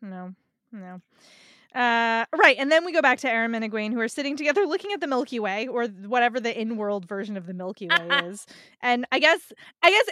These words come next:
Speaker 1: Aram is feeling neglected 'cause Egwene is not staring lovingly into his eyes, so he just is like, "Well, who is he then?"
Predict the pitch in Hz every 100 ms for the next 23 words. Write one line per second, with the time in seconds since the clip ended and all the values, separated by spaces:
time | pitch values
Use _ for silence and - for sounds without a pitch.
0 | 302 320 339 339 302 - 302 285 285 285
1 | 277 285 - _ 269 277 254 226 339 294
2 | 269 269 269 269 262 269 - - 233 233
3 | 240 214 202 226 226 226 226 277 233 220
4 | 180 190 247 349 320 - 277 311 262 262
5 | - 277 254 220 247 233 285 262 359 -
6 | 196 180 165 233